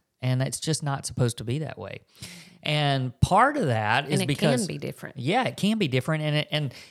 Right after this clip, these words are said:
Speaker 1: and where we found the diffeces, we've, we've come up with five areas. And one of them is exactly where we're heading into right now, talking about is just this being, um, a team together.
Speaker 2: Mm-hmm.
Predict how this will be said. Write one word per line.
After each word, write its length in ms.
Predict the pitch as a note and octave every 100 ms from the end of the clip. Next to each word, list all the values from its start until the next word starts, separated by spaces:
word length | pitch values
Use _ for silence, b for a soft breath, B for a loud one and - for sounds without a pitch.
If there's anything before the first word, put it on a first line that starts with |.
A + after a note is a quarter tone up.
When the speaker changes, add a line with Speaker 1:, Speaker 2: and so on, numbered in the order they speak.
| -
Speaker 1:
and 160 | D3
where 180 | C#3+ D3
we 300 | B2+ E3+ A#3+
found 500 | - E3 D3+ D3 C3+
the 60 | A#2
diffeces, 760 | A2 D#3 C3+ A#2 A#2 A2+ A2
we've, 200 | A#2+ C3+ -
we've 280 | C#3 B2+ A2+ - _
come 160 | - D3+
up 140 | D#3
with 140 | C3 -
five 380 | B2 C3 C3+
areas. 600 | A#2 A#2 B2+ G2+ G#2 A2+ B B B B -
And 500 | D3 C#3 B2+ B2+ B2+
one 180 | E3+
of 140 | F3 A2+
them 160 | A#2
is 120 | A2 A2
exactly 800 | A2 G#2+ C#3+ D3+ A2 G#2 G#2 - _
where 180 | B2+ B2+
we're 200 | A#2 G#2+
heading 460 | G#2 B2 A#2 G#2+ G#2
into 400 | B2 B2 A#2+ G#2
right 200 | G#2 -
now, 200 | A#2 A#2
talking 380 | - C#3+ - G#2
about 420 | G2+ G2+ G#2+ - B B B
is 220 | - B2+ G#2+
just 360 | C3 A#2+ -
this 280 | B2 B2 -
being, 760 | - A2+ C3 D3 C3+ B2 A#2 B B B B B _
um, 440 | B2+ A#2 A2+ G#2+ B2
a 80 | A#2
team 560 | - C3+ D3+ D3 G#2+
together. 520 | - G2+ G2 G2+ F3 F#3
Speaker 2:
Mm-hmm. 180 | F#3